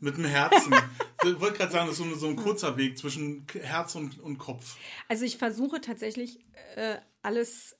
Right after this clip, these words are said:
Speaker 2: äh, zu integrieren. Also ich, äh, finde, der Kopf ist auch wichtig. Der hat ja auch seine Berechtigung, dass wir gewisse Dinge durchdenken.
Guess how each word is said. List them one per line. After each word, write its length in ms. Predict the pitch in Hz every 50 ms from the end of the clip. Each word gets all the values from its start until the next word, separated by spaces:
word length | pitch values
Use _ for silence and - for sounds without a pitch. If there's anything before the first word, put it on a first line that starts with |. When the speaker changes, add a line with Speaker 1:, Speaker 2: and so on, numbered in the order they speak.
| _
Speaker 2:
äh, 680 | - 214 208 202 202 196 190 196 196 196 196 196 202 190
zu 160 | - - 247
integrieren. 680 | - 220 220 262 226 - - 226 226 233 214 202 202
Also 280 | - - 208 208 214 214
ich, 360 | 214 208 214 - - - -
äh, 40 | - - - - - - -
finde, 400 | - - - - 247 240 247 247
der 140 | 240 233 208
Kopf 260 | - - - 262 -
ist 160 | - 233 - -
auch 220 | 208 214 214 -
wichtig. 240 | 254 262 - 269 -
Der 120 | - 202
hat 140 | 185 220 220
ja 80 | 277 -
auch 80 | -
seine 240 | 185 - 202 202 208
Berechtigung, 580 | 190 208 185 196 208 - - 247 247 233 240 240
dass 220 | 240 202 202 -
wir 120 | 214 202
gewisse 340 | 202 190 185 190 190 - 208
Dinge 240 | - 196 202 202 196
durchdenken. 560 | 190 196 190 - - 190 190 220 247 - 370